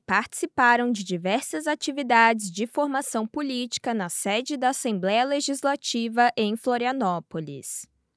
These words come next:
Eles acompanharam palestra de Iago Pontes Gomes Nascimento sobre a importância do protagonismo juvenil nas estruturas de poder.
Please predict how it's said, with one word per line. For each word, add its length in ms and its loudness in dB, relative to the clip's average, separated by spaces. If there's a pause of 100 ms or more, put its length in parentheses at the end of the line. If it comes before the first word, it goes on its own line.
(160)
Eles 360 2
acompanharam 760 2
palestra 720 2
de 160 -2
Iago 340 2
Pontes 480 0
Gomes 440 0
Nascimento 800 0
sobre 320 -2
a 40 0
importância 800 -2
do 100 0
protagonismo 960 -2
juvenil 640 0
nas 240 0
estruturas 720 -2
de 80 -4
poder. 480 -2